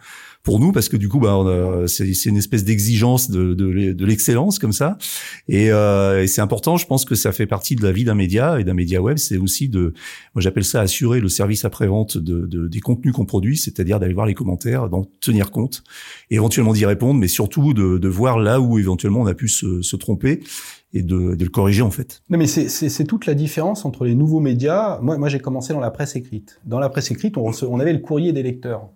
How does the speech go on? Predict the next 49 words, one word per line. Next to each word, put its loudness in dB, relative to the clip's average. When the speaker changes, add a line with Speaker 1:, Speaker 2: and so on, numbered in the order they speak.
Speaker 2:
Mais -4
le -6
courrier -2
des 2
lecteurs, -4
il -4
était -6
filtré, -2
on -2
sélectionnait -2
quelques -4
commentaires, -4
mais 4
on 2
avait 0
des -2
passionnés -4
qui -2
régulièrement, 0
à -4
l'autojournal, -6
quand -6
j'y -6
travaillais, -2
envoyaient -2
des -4
lettres -6
en -8
disant, « -2
Vous 0
êtes -4
trompé, -2
euh, -4
c'est -4
trois -4
cent -4
vingt-six -4
chevaux -4
et 2
demi 2
et -2
non -2
pas -4
trois -10
cent -10
vingt-sept, -2
ou, -2
enfin, -10
voilà. » -2